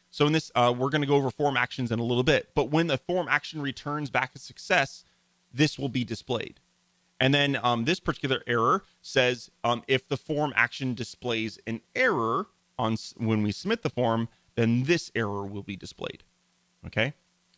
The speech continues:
Okay, cool. That kinda goes over all of the various stacks in this template, okay? Um, next up is gonna be our actions. So forms support multiple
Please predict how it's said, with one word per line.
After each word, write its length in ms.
Okay, 200
cool. 320
That 140
kinda 200
goes 240
over 300
all 360
of 300
the 160
various 400
stacks 520
in 160
this 160
template, 520
okay? 280
Um, 460
next 260
up 220
is 80
gonna 160
be 280
our 220
actions. 720
So 320
forms 460
support 420
multiple 720